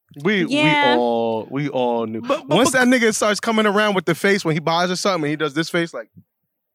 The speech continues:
Speaker 2: Mm-hmm.
Speaker 3: You feel what I'm saying? Like,
Speaker 1: He knew.
Speaker 3: it, you
Speaker 1: He
Speaker 3: already,
Speaker 1: knew.
Speaker 3: we know what time it is. And plus, I liked them as a couple. I ain't gonna lie.
Speaker 1: So do I. They
Speaker 2: I
Speaker 1: put
Speaker 2: like
Speaker 1: the
Speaker 2: them
Speaker 1: clip
Speaker 2: as a
Speaker 1: to-,
Speaker 2: couple too. So I
Speaker 1: they
Speaker 2: think it's
Speaker 1: put the clip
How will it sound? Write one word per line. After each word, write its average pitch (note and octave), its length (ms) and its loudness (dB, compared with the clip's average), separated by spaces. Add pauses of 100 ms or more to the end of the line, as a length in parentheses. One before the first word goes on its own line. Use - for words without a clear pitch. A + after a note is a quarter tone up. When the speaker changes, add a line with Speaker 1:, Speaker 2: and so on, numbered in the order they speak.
(580)
Speaker 2:
Mm-hmm. A3 640 -10
Speaker 3:
You C4+ 60 -4
feel - 20 -4
what F4 120 -2
I'm C4+ 80 -2
saying? D4+ 280 0
Like, A#3 320 -2
Speaker 1:
He A#3+ 320 2
knew. D#3 240 4
Speaker 3:
it, E4+ 340 -10 (100)
you G#4+ 240 0
Speaker 1:
He A3 60 4
Speaker 3:
already, G3+ 120 6
Speaker 1:
knew. C3 140 4
Speaker 3:
we E4 200 -2 (100)
know B2+ 120 -2
what A#2 140 -4
time A#2+ 240 -4
it B2+ 80 -4
is. D#3 240 -2
And D#4 200 -2
plus, D#4+ 340 0
I D#4 120 -2
liked D4 240 -4
them A3 120 -2
as F3 120 0
a D3 40 -6
couple. G2+ 280 -4
I A#2 100 -8
ain't B2 80 -12
gonna A2+ 140 -10
lie. F2+ 140 -18 (380)
Speaker 1:
So - 140 0
do A#4 60 2
I. F4 640 -2
They F3+ 60 2
Speaker 2:
I - 20 2
Speaker 1:
put C#5+ 80 -2
Speaker 2:
like C#4+ 140 2
Speaker 1:
the A#3+ 40 -4
Speaker 2:
them G#3+ 100 -2
Speaker 1:
clip G#3 120 4
Speaker 2:
as G3 100 -2
a G3+ 60 -2
Speaker 1:
to-, F#3+ 40 -18
Speaker 2:
couple F#3+ 320 -4
too. E3 580 -12
So C4 120 -6
I - 40 -2
Speaker 1:
they F3+ 40 -12
Speaker 2:
think A4 140 0
it's - 0 -
Speaker 1:
put D#4+ 140 0
the G3+ 60 -2
clip - 60 -4